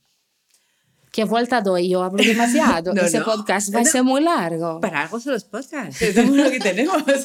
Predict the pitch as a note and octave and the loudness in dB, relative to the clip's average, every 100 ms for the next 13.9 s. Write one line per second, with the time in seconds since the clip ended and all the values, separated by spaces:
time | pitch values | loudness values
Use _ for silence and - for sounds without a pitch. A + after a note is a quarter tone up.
0 | C4+ F#4+ - A3+ A3 D3+ D3 F3 F#3 F#3+ | -6 -12 -6 -6 -4 -6 -4 -4 -6 -8
1 | F#3 F3 E3+ E3 C3+ F3+ D#3 C#3 D#3 C#3+ | -6 -6 -4 -6 -8 -10 -8 -6 -6 -6
2 | C3+ C#3+ D3+ E3 E3+ D#3+ D4 - D#3+ F3 | -6 -6 -4 -4 -4 -6 -8 -12 -8 -8
3 | C3+ C3+ B2 C3+ C#3+ E3 G#3 - C3+ F#3+ | -8 -14 -20 -10 -6 -4 -4 -6 -6 -4
4 | E3 C3+ G#3 - G3 A3 D3+ F#3+ G3 G3+ | -2 -4 -6 -6 -4 -2 -2 -2 0 2
5 | G#3 G3+ G#3 - - F#3+ D#3+ F3+ G3 G#3+ | 2 2 -4 -6 -2 -2 -2 -4 -4 -2
6 | F3+ G#3+ G#3+ E3 C#3+ C#3+ D3+ E3 E3+ F3+ | 0 0 0 -2 -2 -4 -4 -4 -4 -4
7 | F#3 F#3+ C4 G#3+ G#3 G3+ F#3 F3+ E3 F#3 | -4 -2 0 2 0 0 0 0 -2 -2
8 | D#3+ D3 C3+ D3 B3 - C3+ - - _ | -2 -2 -2 -2 -4 -6 -12 -20 -20 _
9 | _ _ _ - _ _ E3 F#3 F3 D#3+ | _ _ _ -20 _ _ -4 -2 -2 -4
10 | C#3 F3+ F#3 F3+ G3 F#3+ F#3 - G3+ D#3+ | -4 -6 -2 -2 -2 0 -2 -2 -2 -2
11 | D#3 F3 E3 D3 D#3 D#3 - C#3 C#3 D3 | -4 -6 -4 -4 -4 -6 -6 -8 -4 -2
12 | G3+ - D3 C#3+ C3+ C#3+ D3 D3 C#3 - | -4 -6 -10 -10 -6 -2 -2 -4 -6 -6
13 | E3+ G3+ F#3+ D3+ D3 C#3 C3 C#3+ B3 | -4 -2 -2 -2 -4 -8 -6 -6 -8